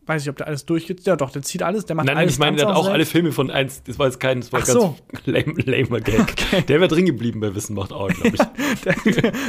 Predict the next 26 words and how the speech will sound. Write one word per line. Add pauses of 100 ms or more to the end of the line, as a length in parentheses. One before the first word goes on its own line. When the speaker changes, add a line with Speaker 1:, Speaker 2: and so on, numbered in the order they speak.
(100)
Speaker 1:
der
wäre
aus
anderen
Gründen
dann,
dann
Speaker 2:
Wahrscheinlich.
Speaker 1:
raus. (300)
Naja. (400)
Speaker 2:
Ja,
ähm,
aber
das,
äh,
das
stimmt,
das
gibt's
nicht
mehr.
Speaker 1:
Hm.
Speaker 2:
Diese (160)
so
richtige
Blockbuster-Abende.